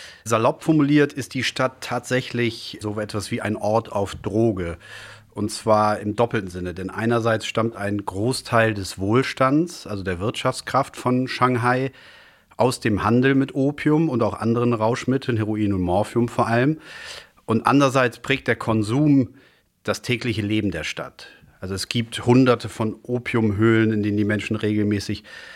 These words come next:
verkehren und damit verbunden auch sehr viele andere Orte exzessiven Amüsements, kann man sagen. Jedes zwölfte Haus, so eine Schätzung,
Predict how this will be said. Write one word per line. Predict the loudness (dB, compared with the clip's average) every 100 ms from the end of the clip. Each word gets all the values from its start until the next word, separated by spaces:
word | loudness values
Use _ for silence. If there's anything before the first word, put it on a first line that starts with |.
| -20 -20
verkehren | -8 -4 0 4 4 4 2 0
und | -2 0 2
damit | 2 0
verbunden | -2 -2 0 0 0
auch | -4
sehr | 2 2 2
viele | 0 -4 0
andere | 0 2 0
Orte | -2 0 0 -2 -4 -6 -14 -20 -20 _ _
exzessiven | -6 -4 -4 -4 -2 0 2 2
Amüsements, | 2 2 2 2 4 2 0
kann | -2 -2
man | 0
sagen. | 0 2
Jedes | 2 0 0
zwölfte | 4 4 4 0 0
Haus, | 2 2 0 0
so | -2
eine | -2 -2
Schätzung, | 0 -2 0 0 0 0